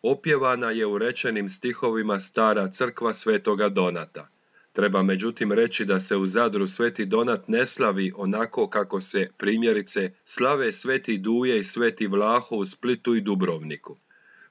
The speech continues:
Premda za grad Zadar još i danas običavaju kazati da je grad Svetoga Donata,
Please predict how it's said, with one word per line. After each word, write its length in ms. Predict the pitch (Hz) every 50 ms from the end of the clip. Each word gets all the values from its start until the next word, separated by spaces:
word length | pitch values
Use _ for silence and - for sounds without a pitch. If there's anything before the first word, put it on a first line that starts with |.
| _
Premda 400 | - 104 104 107 104 95 98 98
za 160 | 92 101 101
grad 320 | 95 98 110 117 113 104 92
Zadar 420 | 92 104 117 117 104 101 98 92 90
još 300 | 101 107 104 101 92 -
i 60 | 101
danas 420 | 95 104 117 127 127 110 98 - -
običavaju 680 | 92 87 98 92 - - 104 107 107 104 101 95 92 92
kazati 480 | - 104 107 104 101 104 95 - 101 95
da 100 | 95 95
je 140 | 95 92
grad 380 | 92 101 104 110 107 101 95 -
Svetoga 500 | - - 110 107 101 - 98 92 98 95
Donata, 640 | 92 107 107 110 117 117 113 - - 107 101 95